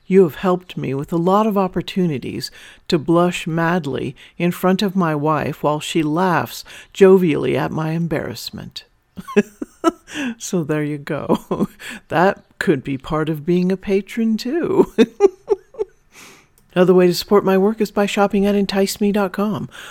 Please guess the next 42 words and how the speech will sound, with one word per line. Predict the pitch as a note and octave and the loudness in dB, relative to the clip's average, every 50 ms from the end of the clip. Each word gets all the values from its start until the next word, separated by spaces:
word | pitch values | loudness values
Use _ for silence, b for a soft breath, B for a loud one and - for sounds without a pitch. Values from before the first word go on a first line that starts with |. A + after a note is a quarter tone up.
| B B | B B
the | - C#3+ | -6 -4
little | B2+ A#2 C3+ D3+ F3 F3+ | -4 -2 0 0 0 2
black | E3 D#3 E3 F3+ F#3 F3+ | 2 4 4 2 2 0
dress | - D#3 E3 F3+ F3+ - | 0 0 0 0 -2 -4
of | G#3 - | -8 -8
pleasure | - - C3+ C3 D#3+ D#3+ D3 - | -4 -2 0 0 0 0 -2 -6
products. | - - - - - - - - - - - - B B B B B B B | -8 -8 -6 -6 -6 -8 -10 -12 -16 -18 -20 -20 B B B B B B B
Head | G3 G3 | 4 6
over | G3+ G3+ F#3 G3 | 6 6 4 4
to | - F#3 F3+ | 2 0 0
Entice | E3+ F3 F#3+ F3 F3+ F3+ - | 0 2 2 2 0 0 0
Me | F#3 F3 | 0 0
and | E3+ D#3+ - | 0 -2 -2
peruse | - - F#3 F#3 F3 E3+ | 0 2 4 4 4 4
a | E3+ D#3+ | 2 0
meticulously | D#3 D3 B2+ - - - - - - - B2 G#2 - C3 - - - - A3 | 0 -2 -4 -6 -6 -4 -6 -6 -6 -6 -6 -6 -6 -6 -6 -8 -8 -8 -8
curated | - - - G#3+ A3+ G3+ - - - - E2+ - - B B B B B | -8 -4 -2 0 2 2 0 0 -2 -8 -8 -8 -10 B B B B B
selection | B - - E3 D#3+ D3+ E3 - - E3 D#3 | B -4 0 2 4 4 2 2 0 -2 -2
of | D3+ C3+ | -2 0
luxury, | D#3 D3 D#3+ E3 F3+ F#3+ G3+ G#3 G3 | 0 2 2 2 2 0 0 0 0
body-safe, | D#3+ - A2+ A#2+ C#3+ F3 F3 - - F3 E3+ E3 - | 0 0 0 0 0 -2 -4 -2 -2 -2 -2 -2 -2
non-toxic | C#3 A#2 B2 D#3+ - F3 D#3 D3 - - - - - - | -2 -2 -2 -2 -2 -2 -2 -4 -4 -6 -8 -10 -8 -6
toys, | E3+ D3+ D3+ C#3 A#2+ C3 - - B B B B B B | -4 -4 -2 -2 -4 -6 -8 -10 B B B B B B
specifically | B - - G#3 - - A3+ A#3 G4 - - - - - | B -6 -4 -2 2 2 4 6 4 4 4 0 -8 -6
chosen | - - C3 C3+ C3+ E3+ F#3 | -2 -2 -2 -2 0 -2 -2
for | F3 - D#3 | -2 0 0
your | D3+ D#3+ | 0 0
thrills | D#3+ - - C#3+ D#3+ F3+ F3 | 0 0 0 2 2 2 0
and | D#3+ C#3+ | 0 -2
satisfaction. | - D#3+ E3 F3 - - D#3+ D3+ G3+ - - - - - - B B B B B B B B | 0 0 0 0 -2 -2 -2 -4 -4 -4 -6 -10 -10 -12 -16 B B B B B B B B
For | - - D#3 | -2 -2 -2
free | - - F3 D#3+ | 0 0 0 0
shipping | - - F3+ F3+ - A3 A3 | 2 2 0 2 2 0 0
of | F#3 D3 | 0 -2
your | C#3+ C#3+ | -4 -4
entire | C#3 - - F3+ F3 E3+ E3+ | -6 -4 -4 -2 0 2 2
order, | F3 F#3 G3 G3+ G3 | 4 4 4 4 4
use | F3+ F3 F3 F#3 - | 4 2 0 -2 -2
the | - F3+ | -4 -4
coupon | - - F#3+ - G3 F#3 F3+ | -4 -4 -4 -2 0 -2 0
code | - G3 F#3 F3 C3+ C#3 | 0 0 0 0 2 2
ryder. | A2 A#2 D3 D#3 - - - - | 2 2 2 0 -2 -4 -8 -10